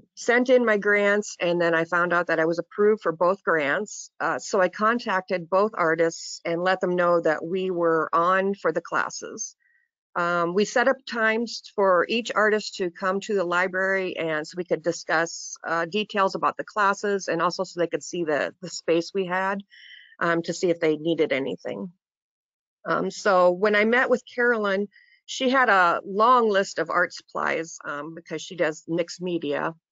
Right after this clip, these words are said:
And we went through the list and I let her know that if she had, um, anything on the list, um, that she didn't, uh, I, I looked through our art closet basically, and I told her that,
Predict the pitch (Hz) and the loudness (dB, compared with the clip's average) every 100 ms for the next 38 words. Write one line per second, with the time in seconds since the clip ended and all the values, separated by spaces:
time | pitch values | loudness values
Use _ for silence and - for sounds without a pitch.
0 | _ _ _ _ - 185 180 170 170 - | _ _ _ _ 0 2 4 2 0 -6
1 | - - - _ 190 180 208 202 226 233 | -18 -20 -20 _ -8 0 2 2 2 2
2 | 240 196 190 196 - - 170 170 170 214 | 0 2 2 2 0 -4 -2 0 0 2
3 | 233 196 180 175 - 202 - 196 165 254 | 2 4 2 2 -2 -4 -6 -8 -4 0
4 | 285 226 - - 185 170 165 - 202 208 | 0 0 -10 -10 -4 -2 -4 -2 0 0
5 | - 185 170 170 160 175 180 - - - | 0 0 0 0 -2 0 -2 -4 -16 -10
6 | 175 165 160 160 160 _ _ _ _ _ | -4 -4 -4 -8 -12 _ _ _ _ _
7 | _ _ 175 185 170 - 180 208 165 - | _ _ -4 -2 0 -2 2 2 2 -4
8 | - 170 160 - - 226 202 220 247 277 | -8 -4 -2 -2 0 2 6 4 4 -2
9 | - 226 202 175 175 - 175 165 - 151 | -2 2 4 4 4 2 0 0 -4 -2
10 | 143 - 156 143 147 - 135 175 135 120 | -2 -6 -6 -4 -4 -8 -10 -8 -8 -8
11 | 180 165 160 156 156 160 165 214 208 202 | -6 -4 -2 -4 -4 -6 -4 -2 -2 0
12 | 175 170 165 151 | 2 2 2 -2